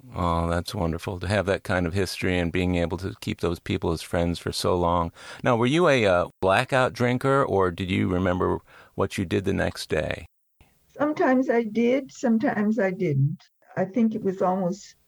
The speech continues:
Speaker 2: worse when I did because it was pretty sad.
Speaker 1: Mm-hmm.
Speaker 2: And, uh,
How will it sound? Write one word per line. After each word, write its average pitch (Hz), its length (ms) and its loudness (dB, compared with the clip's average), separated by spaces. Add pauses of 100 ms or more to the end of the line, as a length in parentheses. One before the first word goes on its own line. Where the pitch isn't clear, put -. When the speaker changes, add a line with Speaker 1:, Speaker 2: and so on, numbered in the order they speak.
(260)
Speaker 2:
worse 196 480 0
when 180 220 2
I 165 140 0 (120)
did 180 460 2 (100)
because 160 640 -2
it - 40 -4
was 165 240 -2
pretty 190 340 0
sad. 170 640 2
Speaker 1:
Mm-hmm. 90 640 0 (680)
Speaker 2:
And, 160 380 0
uh, 151 300 2